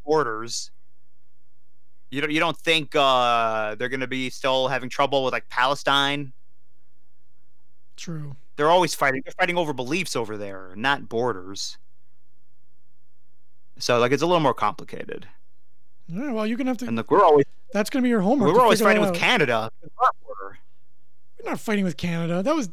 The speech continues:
Speaker 2: that was the John
Speaker 1: Yeah.
Speaker 2: Candy movie.
Speaker 1: Like, you, I go over the border all the time and beat up Canadians.
Speaker 2: Not now, you don't.
Speaker 1: Yeah.
Speaker 2: What
Speaker 1: Uh,
Speaker 2: is it?
Speaker 1: actually, uh, most of the border is woods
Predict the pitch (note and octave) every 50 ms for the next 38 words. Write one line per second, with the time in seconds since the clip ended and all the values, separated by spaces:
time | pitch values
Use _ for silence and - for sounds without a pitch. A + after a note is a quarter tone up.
0 | - - - C#4 E4+ D#4+ G#3 E3 D#3+ - - A3 G3 F#3 C#3+ C3+ F3+ G#3 G#3+ F#3+
1 | G#3 F#3 D3 A3+ A3+ G#3 G3 E3+ E3 D#3 D3 C3+ D3 C#3 - - - - - -
2 | - - - - - - - - - - - - - - - - - - - -
3 | - - - - - - - - - - - - - - - - - A2+ A2+ B2+
4 | C#3 - - - C3+ G#3 A3+ C4 A#3 G3+ D3 C3+ C3 C3 G#2 B2+ C#3 D3 D#3 D#3
5 | D3+ D3+ E3 E3+ F3+ - - G3 A3 G3+ C#3 A2+ G2+ A#2+ B2 A#2+ A2+ - - B2
6 | A2+ G#2+ G#2 G2 G2+ G2 F#2+ G2+ G#2 - - - - D3 D3 D3+ D3+ D3+ E3 F#3+
7 | A#3 G3 E3 C3+ C#3+ C#3+ D#3 D#3+ - - - - - - - - - - - -
8 | - - - - - - - - - - - - - - - - - - - -
9 | - - - - - - - - - - - - - - - - - - A2+ -
10 | D3 E3 - - - - D4+ C#4+ - - - G3+ G3 F#3 E3+ D3+ C#3+ - - -
11 | - - - - - - - - - - - - - - - - - - C3+ -
12 | - E3 D#3+ F#3+ C4 F4 F#4 - - C4+ G#3 - A#2 - C#3+ D3+ F#3 A#3 C#4 D4+
13 | C#4+ - - - D#3+ C3+ B2+ B2+ A#2+ C3 D3+ D3 C3+ B2 A2+ A2 - - -